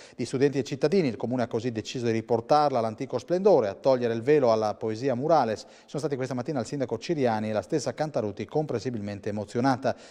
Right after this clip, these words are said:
Sollecitati da sei di Pordenone Sei, in particolare da Carla Vettorello, ha spiegato Ciriani, "Abbiamo voluto restituire un pezzo d'arte e storia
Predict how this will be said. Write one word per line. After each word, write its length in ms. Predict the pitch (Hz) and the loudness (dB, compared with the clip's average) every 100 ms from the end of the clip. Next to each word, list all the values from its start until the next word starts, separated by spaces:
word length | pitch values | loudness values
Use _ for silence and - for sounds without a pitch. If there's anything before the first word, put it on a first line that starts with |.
| - | -20
Sollecitati 800 | - - 120 110 117 139 170 147 120 | -10 -2 -2 -2 -4 2 2 2 -2
da 120 | 107 | -4
sei 260 | - 151 | 2 2
di 100 | 131 | 2
Pordenone 400 | 113 120 117 127 | 0 -2 -2 -4
Sei, 220 | 151 - 131 | 0 4 4
in 60 | |
particolare 400 | 101 104 110 123 | 2 -4 0 0
da 100 | 110 | 0
Carla 280 | - 127 113 | 0 0 0
Vettorello, 500 | 104 135 180 175 123 | -2 0 4 6 4
ha 40 | 98 | 0
spiegato 440 | - 113 131 123 | -6 -4 -4 -6
Ciriani, 440 | - 156 175 135 113 - - - | -6 0 0 0 -4 -12 -18 -8
"Abbiamo 260 | 117 143 | -2 0
voluto 220 | 135 165 175 | 0 -2 0
restituire 480 | 135 123 139 175 156 | 0 0 -4 0 0
un 180 | 120 | 0
pezzo 300 | 113 165 - | 0 -2 0
d'arte 400 | 131 151 147 - | 0 0 0 -2
e 60 | 156 | -4
storia 520 | - 160 170 180 175 | 2 4 4 4 -2